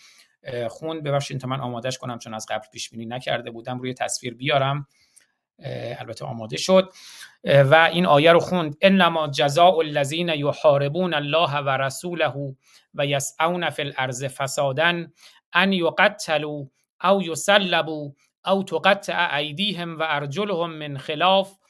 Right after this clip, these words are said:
او ینفوا من الارض ذلک لهم خزی فی الدنیا و لهم فی الآخرة عذاب عظیم."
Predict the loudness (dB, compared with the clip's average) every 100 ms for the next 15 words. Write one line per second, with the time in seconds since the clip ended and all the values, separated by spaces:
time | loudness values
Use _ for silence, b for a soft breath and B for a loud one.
0 | _ _ 0 0 2 -2 -4 -4 -4 -4
1 | -4 -4 -2 2 4 4 2 -6 -12 b
2 | b -14 -2 0 0 -2 -4 -2 -2 -4
3 | -10 -6 -6 -4 -8 -8 -8 -10 -6 -4
4 | -2 0 0 0 b b b -4 -2 0
5 | -2 -8 -8 -8 -4 -4 -4 -8 -6 -4
6 | -6 -4 -6 -6 -8 -10 -10 -10 -10 -10
7 | -12